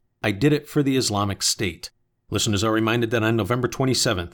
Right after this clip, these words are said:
Alert U S A subscribers were notified of an Islamic State propaganda poster in circulation on social media sites showing a figure dressed as Santa Claus overlooking Times Square with a box of dynamite at his side,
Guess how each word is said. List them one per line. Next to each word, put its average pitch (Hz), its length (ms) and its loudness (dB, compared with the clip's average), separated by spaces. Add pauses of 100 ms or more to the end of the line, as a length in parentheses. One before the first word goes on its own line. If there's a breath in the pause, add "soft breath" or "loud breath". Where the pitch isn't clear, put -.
(140)
Alert 95 300 -4
U 107 60 0
S - 100 -4
A 123 80 2
subscribers 127 560 -2
were 117 80 0
notified 135 440 0
of 113 120 0
an 110 100 -2
Islamic 117 400 -2
State - 300 -2
propaganda 156 520 0
poster 113 440 -2
in 170 180 2
circulation 151 640 0
on 117 140 2
social 147 340 -2
media 147 320 0
sites 139 460 0
showing 175 420 2
a 170 80 4
figure 151 440 0
dressed 127 360 -2
as 139 160 0
Santa 196 280 2
Claus - 480 -2
overlooking 139 540 0
Times 147 340 0
Square 170 520 0
with 113 140 -4
a 101 60 0
box 135 340 -2
of 139 140 0
dynamite 120 500 0
at 92 140 -4
his 95 180 -4
side, 98 380 -4